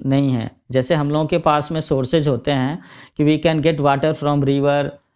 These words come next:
अ, ponds, हमें धरती के नीचे से बोरिंग से भी पानी मिल जाता है। तो कुछ इस तरह की बात है कि मालदीव के पास में फ्रेश वाटर नहीं है। फ्रेश वाटर नहीं होने की एक और बड़ी वजह है कि वो तो बहुत सारे टापुओं का समूह है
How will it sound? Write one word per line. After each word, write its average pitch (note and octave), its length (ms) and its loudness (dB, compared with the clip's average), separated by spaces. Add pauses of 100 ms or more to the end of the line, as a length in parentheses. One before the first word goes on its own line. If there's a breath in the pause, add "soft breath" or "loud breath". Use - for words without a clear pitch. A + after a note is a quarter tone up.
(380)
अ, B2+ 360 -2
ponds, D3 340 2 (360 soft breath)
हमें C#3+ 260 0
धरती C3+ 300 -2
के D3 160 0
नीचे D3 280 0
से D#3 200 0
बोरिंग C#3+ 420 0
से D3 160 0
भी D#3 120 -2
पानी C#3+ 320 0
मिल C#3+ 220 2
जाता A2+ 360 0
है। D#3+ 260 -4 (720 loud breath)
तो G#3+ 80 4
कुछ A#3 240 0
इस A#3 140 -4
तरह G#3+ 180 4
की G#3+ 160 -2
बात F3+ 320 0
है F3+ 380 2 (320 soft breath)
कि E3+ 240 2
मालदीव F3 560 0
के F#3+ 120 0
पास D#3 340 0
में F#3+ 120 -4
फ्रेश E3 320 -2
वाटर D#3 340 2
नहीं C3+ 300 2
है। A2 140 -2
फ्रेश F3 300 -2
वाटर F3+ 280 2
नहीं F3+ 180 -2
होने F3 220 -2
की F3+ 140 -2
एक E3 160 -2
और E3 160 2
बड़ी D3 220 0
वजह D3+ 300 0
है D#3 100 -2
कि E3 120 -2
वो D#3 140 0
तो E3 120 0
बहुत D3 280 0
सारे D3+ 220 0
टापुओं C#3+ 480 -2
का D#3 160 2
समूह D3 540 0
है C#3+ 180 -4